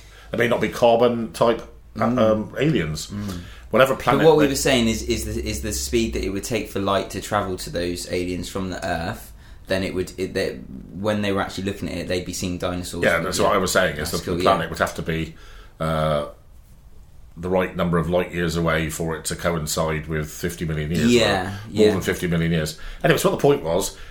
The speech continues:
Speaker 1: is, uh, assuming that, that, you know, we don't really get too banged up about where, where it is and all that, could those people technically, if they had the right,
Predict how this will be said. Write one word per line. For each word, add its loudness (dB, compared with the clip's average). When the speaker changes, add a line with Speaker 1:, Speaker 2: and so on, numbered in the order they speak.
Speaker 1:
is, 0
uh, 2
assuming 0
that, -4
that, 0
you 2
know, 2
we 0
don't 2
really 0
get -6
too -2
banged 0
up -2
about -2
where, -2
where 0
it -4
is -2
and -10
all -10
that, -2
could 4
those 4
people -4
technically, -2
if -6
they 2
had 2
the -2
right, 0